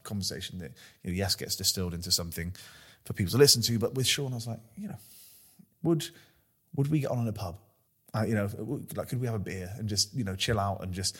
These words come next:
shoot the shit and, you know, just talk, talk about nothing? And, and, you know, Sean said it himself. He's like, "Oh, I don't have many friends. I don't have, you know, many people I spend that much time with," you know. <laughs>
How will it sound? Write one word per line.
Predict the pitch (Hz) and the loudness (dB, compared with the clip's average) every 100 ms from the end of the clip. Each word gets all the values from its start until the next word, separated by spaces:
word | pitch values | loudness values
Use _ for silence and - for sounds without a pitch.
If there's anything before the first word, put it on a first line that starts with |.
| - - | -12 -6
shoot | - 107 | 0 2
the | - | 2
shit | - 98 - | 0 0 0
and, | 92 90 98 - - - | -2 -4 -8 -16 -16 -8
you | 107 | -6
know, | 90 - - | -6 -10 -10
just | - - - _ _ - - | -8 -8 -12 _ _ -8 -4
talk, | - 120 | -4 -2
talk | 113 101 | -4 -4
about | - | -4
nothing? | 95 90 92 - - _ | -4 -4 -10 -12 -20 _
And, | - 104 104 - | -2 0 0 -2
and, | 101 101 98 98 98 - | -2 0 0 0 0 0
you | - | 0
know, | 113 | -4
Sean | - 107 | -2 -2
said | 101 | -2
it | |
himself. | 87 104 113 | -2 -2 -2
He's | 90 110 | -4 -8
like, | 101 | -6
"Oh, | - | -6
I | |
don't | - | -8
have | - | -8
many | 98 95 | -8 -8
friends. | - 85 95 107 147 - | -10 -12 -10 -8 -8 -8
I | 117 | -10
don't | 107 | -6
have, | 104 98 - - - - | -4 -6 -10 -20 -20 -4
you | 101 | 0
know, | |
many | 104 98 | 2 2
people | 110 104 | 0 0
I | 92 | 0
spend | - 101 | 0 0
that | 92 | -2
much | - | -6
time | - 98 107 | -4 -2 -2
with," | 78 98 110 | -2 -4 -6
you | 80 | -6
know. | |
<laughs> | 90 | 2